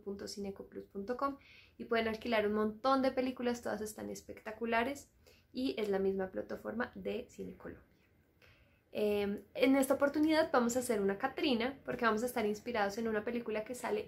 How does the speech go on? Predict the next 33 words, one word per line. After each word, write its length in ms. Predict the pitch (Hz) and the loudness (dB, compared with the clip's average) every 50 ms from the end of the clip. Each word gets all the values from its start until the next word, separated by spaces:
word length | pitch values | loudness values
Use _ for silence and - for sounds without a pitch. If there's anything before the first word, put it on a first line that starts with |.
| - | -4
el 140 | 226 233 226 | -6 -4 -2
veintinueve 880 | - 233 233 233 226 208 - 220 202 202 202 208 202 208 208 214 226 | 0 0 0 0 -2 -4 -6 -6 -4 -4 -2 -2 -2 0 0 0 0
de 120 | 247 269 285 | 0 0 -2
octubre 720 | 302 302 - - 320 311 277 247 233 233 294 320 - - - - - - - | -2 -4 -6 -4 -2 0 2 2 0 0 -4 -6 -8 -10 -16 -20 -20 -20 -16
que 100 | - 240 | -10 -6
se 120 | - 220 | -2 0
llama 240 | 214 202 185 185 180 | 2 2 2 2 0
Día 340 | 185 185 202 233 233 226 214 | -2 -2 0 2 2 4 4
de 80 | 214 214 | 2 2
Muertos. 560 | 208 185 - - - - - - - - - - - - - - - | 0 0 -4 -6 -10 -16 -20 -20 -20 -20 -20 -20 -20 -20 -14 -8 -6
Esta 240 | 233 233 - 254 254 | 0 2 2 4 4
película 560 | 285 269 262 240 - 262 262 269 269 - - - - - | 2 2 0 0 -2 0 2 2 0 0 -4 -14 -2 2
honra 680 | 247 269 269 277 269 269 247 262 277 294 330 330 311 - - - - - - - - | 6 6 8 8 6 4 4 4 4 4 4 2 -2 -8 -16 -20 -20 -20 -20 -12 -6
y 640 | 247 240 247 247 247 247 254 262 277 285 - - - | -2 -2 0 0 0 0 0 0 -2 -2 -4 -8 -4
trata 380 | - 247 240 233 233 233 247 247 | 0 4 4 4 4 2 0 -4
sobre, 640 | 247 - - 233 226 226 233 233 254 277 - - - | -4 -2 -2 0 0 2 2 2 2 0 -2 -6 -10
eh, 260 | 233 220 214 208 208 202 | -10 -8 -8 -6 -4 -2
las 160 | 196 190 190 | -2 -2 -2
personas 360 | - 202 - - 190 190 190 | -4 -4 -4 -4 -4 -4 -4
que 120 | - 233 214 | -6 -6 -4
no 160 | 214 214 208 | -2 -2 -2
están, 480 | 202 208 - - 277 277 285 294 277 | -4 -4 -2 2 4 6 6 6 6
las 100 | 269 262 | 4 2
personas 380 | 262 - 240 - 214 202 202 196 | 0 -2 -8 -8 -6 -6 -8 -8
que 100 | - - | -10 -10
fallecieron 600 | - 220 220 240 233 - 277 285 285 302 311 302 - - - - - - - _ | -8 -6 -6 -6 -6 -2 0 2 2 2 0 -2 -6 -10 -18 -20 -20 -20 -16 _
y 500 | - 254 262 262 262 269 269 269 262 - - - - - | -6 -2 0 0 2 2 0 -2 -4 -8 -14 -20 -10 2
habla 360 | - 220 226 226 226 220 226 | 8 8 8 8 8 6 2
de 60 | 226 | 0
cómo 200 | - 220 208 202 | 0 0 0 0
los 160 | 208 202 - | 0 0 -2
podemos 260 | - 220 208 196 190 | -4 -4 -4 -2 -2
recordar. 480 | 196 202 196 - 269 269 262 311 269 - | -4 -4 -2 0 2 4 4 2 2 0